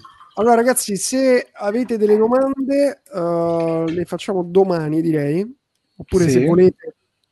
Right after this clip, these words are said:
Speaker 1: se volete io
Speaker 2: Sì,
Speaker 1: vi
Speaker 2: se
Speaker 1: lascio
Speaker 2: c'è
Speaker 1: pure
Speaker 2: qualche
Speaker 1: il
Speaker 2: domanda, diciamo, in, eh,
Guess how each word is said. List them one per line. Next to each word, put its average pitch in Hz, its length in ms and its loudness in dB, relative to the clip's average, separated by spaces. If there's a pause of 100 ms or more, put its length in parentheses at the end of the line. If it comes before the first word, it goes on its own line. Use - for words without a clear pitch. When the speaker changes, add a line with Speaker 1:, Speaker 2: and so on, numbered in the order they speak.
(140)
Speaker 1:
se - 160 -14
volete 175 260 2
io 175 120 2
Speaker 2:
Sì, 247 40 6
Speaker 1:
vi 214 80 6
Speaker 2:
se 156 80 0
Speaker 1:
lascio 190 120 6
Speaker 2:
c'è 220 120 2
Speaker 1:
pure 190 120 2
Speaker 2:
qualche 185 200 2
Speaker 1:
il 180 60 0
Speaker 2:
domanda, 196 440 2
diciamo, 170 460 -2
in, 165 180 -2
eh, 156 400 -2